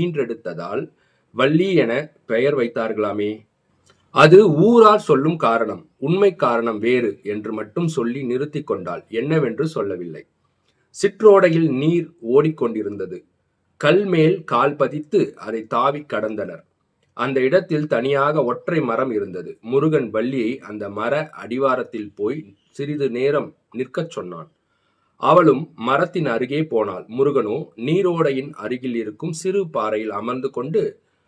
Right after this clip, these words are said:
அவளை பார்த்தபடி இருந்தான். "எதற்கு இங்கே நிற்கச் சொல்கிறான்?" என்ற யோசனையிலேயே அவள் நின்று கொண்டிருந்தாள். மேலே பார்த்தாள். மரம் முழுக்க காயும் மொட்டுமாக இருந்தன.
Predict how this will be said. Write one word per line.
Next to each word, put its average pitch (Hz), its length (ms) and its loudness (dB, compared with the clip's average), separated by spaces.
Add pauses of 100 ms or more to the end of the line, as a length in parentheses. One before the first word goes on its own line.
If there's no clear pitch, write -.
(140)
அவளை 113 300 -2
பார்த்தபடி 139 600 -2
இருந்தான். 87 440 -6 (640)
"எதற்கு 196 440 2
இங்கே 175 260 4
நிற்கச் 165 340 0
சொல்கிறான்?" 117 640 0 (200)
என்ற 113 300 -2
யோசனையிலேயே 117 1200 -2
அவள் 117 300 -6
நின்று 143 300 -4
கொண்டிருந்தாள். 87 720 -8 (320)
மேலே 151 460 4
பார்த்தாள். 104 560 -6 (120)
மரம் 117 340 0
முழுக்க 147 520 -2
காயும் 139 500 -4
மொட்டுமாக 123 500 -2
இருந்தன. 95 500 -4